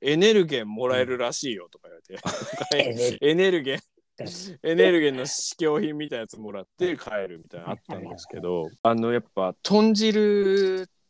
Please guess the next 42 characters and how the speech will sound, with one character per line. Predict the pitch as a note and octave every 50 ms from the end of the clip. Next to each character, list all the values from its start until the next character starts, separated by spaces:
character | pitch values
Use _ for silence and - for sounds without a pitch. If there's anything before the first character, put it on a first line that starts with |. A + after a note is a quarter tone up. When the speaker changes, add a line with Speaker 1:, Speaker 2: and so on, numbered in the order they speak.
| _ _ _ _ _ _
Speaker 1:
ま | F3 E3+ E3+ D#3
あ、 | C3
普 | - - A3
通 | G#3+ - C#4
は | C4+ B3+ A#3+
豚 | - A3+ G#3+ G#3+
汁 | G3+ G#3+
じ | G3+
ゃ | A3 G3
な |
い | C3+ -
で |
す | - -
か。 | - - - _ _ _ _ _ _ _ -
Speaker 2:
う | C#3+
ん。 | A#2 G#2 F#2+
Speaker 1:
そ | F#2+ G#2
う | G2+
い |
う | F#2+
時 | F#2 G2 F2+ - -
っ | _
て。 | - - - - _ _ _ _ _ _ - - -
Speaker 2:
う | - A#2
ん。 | A2
Speaker 1:
だ-、 | G2+ A2
豚 | - - A3 C#4+ E4 E4+ E4+ E4+
汁 | E4+ - D#4 D4 D4+ D4+ D4+
っ | D4 C#4 _ _
て | - -
や | C4+ B3+
っ | B3+ _ _
ぱ | - F3 D3+
う | C#3 C3
ま | C3+ C#3+ D3+ D#3
い | D3 B2+
な | A2+ A2 A2 A2
っ |
て | - - G#2+
僕 | G2 F#2+ F#2+ - -
は | G2 F#2+
思 | F#2+ F#2+ G2+